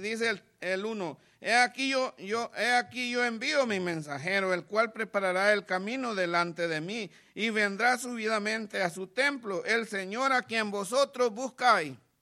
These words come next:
el ángel del pacto a quien deseáis vosotros, he aquí viene". Y dice Jehová de los ejércitos, "He aquí viene", le está diciendo el pueblo de Israel.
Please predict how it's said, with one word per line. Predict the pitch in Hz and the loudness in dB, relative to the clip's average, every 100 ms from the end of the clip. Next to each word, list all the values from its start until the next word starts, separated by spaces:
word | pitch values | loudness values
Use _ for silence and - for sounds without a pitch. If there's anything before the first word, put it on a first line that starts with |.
| _ _ _ _ | _ _ _ _
el | 185 220 | 2 8
ángel | 233 262 262 254 | 10 8 6 4
del | 247 233 | 6 4
pacto | 202 226 226 226 202 | 8 10 10 8 2
a | 151 | 4
quien | 185 196 | 4 4
deseáis | 170 156 175 226 254 220 - _ _ - | 6 2 6 8 8 6 -8 _ _ -4
vosotros, | 165 190 - 226 254 226 240 | 2 2 6 6 6 4 6
he | 254 | 8
aquí | 254 - 262 | 6 4 0
viene". | 247 262 262 208 120 - _ _ _ _ _ _ | 4 6 8 6 2 -2 _ _ _ _ _ _
Y | - 196 | -4 -2
dice | 214 233 247 233 | -2 -2 2 4
Jehová | 226 208 196 214 220 - | 6 6 8 10 8 6
de | 175 196 | 0 2
los | 196 | 4
ejércitos, | 196 190 208 208 175 - | 4 4 2 -2 -8 -6
"He | 220 247 262 | 0 2 2
aquí | 254 247 262 | 0 -4 -10
viene", | 247 240 233 196 131 - _ _ _ _ _ _ _ _ | -4 0 0 -2 -8 -12 _ _ _ _ _ _ _ _
le | 151 | -10
está | 160 185 | -4 0
diciendo | 208 180 190 202 202 | 0 0 -2 -2 -2
el | 180 | -2
pueblo | 185 190 185 | 0 2 2
de | 180 | 2
Israel. | 165 165 180 170 | 0 2 2 0